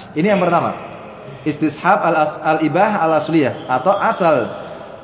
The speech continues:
dari segala sesuatu itu pada asalnya boleh, ya. Kemudian yang kedua adalah istishabul bara'ah. Nah, istishabul bara'ah, yakni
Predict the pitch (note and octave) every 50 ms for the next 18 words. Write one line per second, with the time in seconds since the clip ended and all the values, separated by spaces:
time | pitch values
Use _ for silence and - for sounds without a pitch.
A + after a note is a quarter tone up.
0 | - B2 C#3 F#3+ A#3+ A#3+ G#3 - F#3 E3 - D#3+ E3 D#3+ D#3+ D#3+ D#3+ D#3+ D3+ D3
1 | G3 F3 E3+ F3 F#3+ F#3+ F3+ - D#3+ D3+ D#3 C#3+ C#3+ C#3+ D#3+ D#3 D#3+ C3+ B2 A#2+
2 | A2+ A2 - - - - - - - - - - - - - - A2 A2 G2+ F#2
3 | F2 - - - - - - - - - - - - - - - A2 G#2 G2+ -
4 | - - - - - - - - - - - - - - - - A#3+ C#4+ D#4 C#4+
5 | B3 G#3 F#3 D3+ B2+ G#2 F#2+ - - - - - - - - - E3 G#3+ A3 G3+
6 | A3+ A3+ B3+ B3+ A#3+ B3 A3+ A#3+ A#3+ B3 A#3 - - A3+ A#3 - - - G#3+ G3+
7 | G3 - - - A3+ A3+ A3 F#3+ F#3+ G#3 G#3 F3+ F3 F#3 G3 G#3+ A3 F#3+ E3+ C3+
8 | - - - - - - - - - - - - - - - - - - - -
9 | - - - - C#3 D3 C3 G#2 F2 - - - - - - - - - - -
10 | F#3+ F#3+ F#3+ - - F3+ F3 - - G3 G3+ G3+ G3 G3+ F3+ F3 F3+ F#3 G3 E3+
11 | C#3+ - - - - - - - - - - - - - - - - - - -
12 | D#3 F3 E3 E3 - E3+ G#3 B3 B3 -